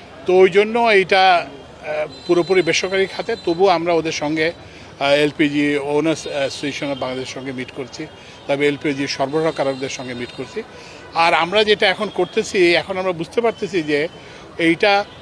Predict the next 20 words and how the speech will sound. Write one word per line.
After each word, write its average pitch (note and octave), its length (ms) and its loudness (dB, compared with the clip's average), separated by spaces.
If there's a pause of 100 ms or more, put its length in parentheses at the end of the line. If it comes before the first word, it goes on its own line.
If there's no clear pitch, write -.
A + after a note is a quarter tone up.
পুরোপুরি, G#3+ 600 2
আহ, - 440 -4
বেসরকারি G3 480 0
খাতে F#3 320 -2
দেওয়ার, D#3+ 360 6 (280)
দেওয়া D3+ 240 2
হয়তো E3 380 -4 (880)
ঠিক - 260 2
হয় B2+ 120 -4
নাই। F#2 120 -16 (400)
তো F#3 60 4
এই F#3 80 8
জন্য G3+ 240 0
আমরা F3 320 2
এখন E3+ 180 -2
একটা E3 160 -6
সিদ্ধান্ত F3+ 440 -6
নিয়েছি F3 380 -2
যে D3+ 200 -2
আমরা C3+ 360 -4